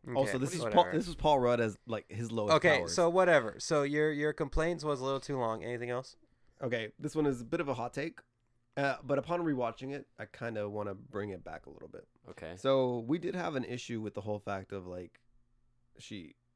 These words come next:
Speaker 2: has to have this giant makeover so she can be a princess, and we
Speaker 1: Right.
Speaker 2: were, and we were just kinda like, "This isn't, like, very, like, bo-, like, positive body image,"
Speaker 3: Mm-hmm.
Speaker 2: 'cause we were just like, "Damn, dude, like, you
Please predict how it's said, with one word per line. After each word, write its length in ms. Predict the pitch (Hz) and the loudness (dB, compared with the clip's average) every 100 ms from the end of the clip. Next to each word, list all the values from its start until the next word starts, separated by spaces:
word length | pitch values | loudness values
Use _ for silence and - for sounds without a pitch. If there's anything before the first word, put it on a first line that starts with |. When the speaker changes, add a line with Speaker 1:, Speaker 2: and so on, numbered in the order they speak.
| - | -14
Speaker 2:
has 240 | - 110 | -8 -8
to 60 | - | -6
have 100 | 101 | -8
this 160 | 98 - | -8 -8
giant 320 | 104 101 87 | -8 -6 -8
makeover 560 | 90 87 82 76 76 82 _ | -10 -10 -12 -12 -14 -16 _
so 160 | - | -16
she 140 | 87 90 | -14 -14
can 160 | 85 | -14
be 200 | 78 80 - | -14 -16 -18
a 40 | |
princess, 460 | - 82 - - _ _ _ _ _ | -20 -20 -20 -20 _ _ _ _ _
and 100 | 120 | -2
we 60 | 131 | 0
Speaker 1:
Right. 100 | 147 | 0
Speaker 2:
were, 60 | 135 - | -4 -2
and 100 | 151 | 0
we 60 | |
were 80 | 165 | 0
just 140 | 156 - | -4 -2
kinda 160 | 151 | -2
like, 180 | 147 127 - | 0 -4 -10
"This 120 | 139 | -12
isn't, 160 | 262 311 | -8 -8
like, 140 | 320 | -8
very, 160 | 220 180 | -10 -8
like, 140 | 185 107 135 | -8 -8 -8
bo-, 300 | 90 123 120 - - | -4 -4 -4 -10 -10
like, 260 | 113 104 _ _ _ _ _ _ | -8 -10 _ _ _ _ _ _
positive 400 | - 113 120 113 131 _ _ | -10 -8 -8 -12 -14 _ _
body 360 | 80 85 131 151 | -12 -8 -6 -4
image," 480 | 170 185 180 - - | -4 -6 -10 -20 -20
Speaker 3:
Mm-hmm. 300 | 98 85 85 87 _ | -18 -16 -18 -20 _
Speaker 2:
'cause 120 | - 135 | -10 -4
we 60 | |
were 60 | 151 | -4
just 140 | 135 | -4
like, 260 | 151 110 - | -8 -8 -6
"Damn, 220 | 151 156 131 | -2 -2 0
dude, 160 | 147 | -2
like, 140 | 127 95 | -4 -6
you 180 | 95 | -12